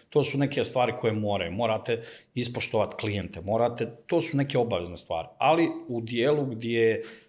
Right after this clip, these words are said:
a, vi treba da organizujete svoj dan i svoj biznis i svoje razmišljanja, vama više treba vremena da vi razmislite šta ćete da radite, e,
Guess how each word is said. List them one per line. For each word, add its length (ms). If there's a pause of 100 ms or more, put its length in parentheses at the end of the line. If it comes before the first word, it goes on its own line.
(160)
a, 160
vi 220
treba 240
da 100
organizujete 680
svoj 340
dan 340
i 60
svoj 360
biznis 500
i 80
svoje 420
razmišljanja, 680 (340)
vama 200
više 440
treba 280
vremena 320
da 120
vi 140
razmislite 540
šta 180
ćete 180
da 80
radite, 440
e, 60